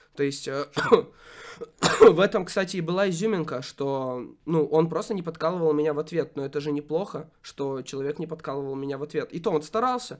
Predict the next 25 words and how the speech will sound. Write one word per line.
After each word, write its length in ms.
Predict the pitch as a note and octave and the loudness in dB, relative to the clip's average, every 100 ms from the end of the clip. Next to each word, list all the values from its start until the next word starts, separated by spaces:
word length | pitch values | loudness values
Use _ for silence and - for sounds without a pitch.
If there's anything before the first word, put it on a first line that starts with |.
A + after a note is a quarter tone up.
| - | -18
старался 480 | - D#3 E3+ A#3 - | -6 -2 0 0 -2
и 40 | D#3 | -2
в 40 | |
моментах 420 | D3+ E3 F3+ F3 | 0 -2 -6 -10
подкалывал, 520 | E3+ E3 D#3+ C#3 C3 | -12 -4 -2 -2 -4
просто 300 | B2+ F3 G3+ | -6 -8 -8
это 100 | F#3 | -8
было 200 | F3 F3 | -6 -4
реже, 300 | F3 E3+ C#3 | -2 -2 -2
чем 180 | - C#3 | -4 -10
подкалывал 460 | C#3 - D#3 D#3+ C#3+ | -8 -4 -2 -2 -2
я 200 | C#3+ C3+ | -2 -4
его, 260 | B2+ B2 - _ | -6 -12 -18 _
это 200 | - D3 D#3+ | -6 -4 -4
очевидно. 540 | E3 F#3 F3+ C3+ A#2+ _ _ | -4 -8 -6 -8 -10 _ _
Но 560 | C#3 D3 C#3+ C#3+ C#3 B2+ - _ _ | -2 0 2 0 -2 -6 -14 _ _
всё 220 | - F#3 | -8 -6
же 140 | F3 E3 | -4 -4
это 300 | E3 E3 D#3+ | -4 -4 -2
не 160 | D#3+ F3+ | -2 -2
называется 680 | E3 F3 F#3 D#3+ D3+ - - | -4 -4 -2 -2 -4 -10 -10
издевательство 840 | D#3+ C#3 C#3 C#3+ D3+ - - C3+ - | -10 -8 -6 -4 -4 -8 -12 -12 -8
над 240 | C#3 C3+ | -8 -8
человеком. 600 | - C3+ C3+ B2+ - C3 | -6 -4 -4 -6 -10 -4
Ваня 260 | D3+ D3+ | -2 -2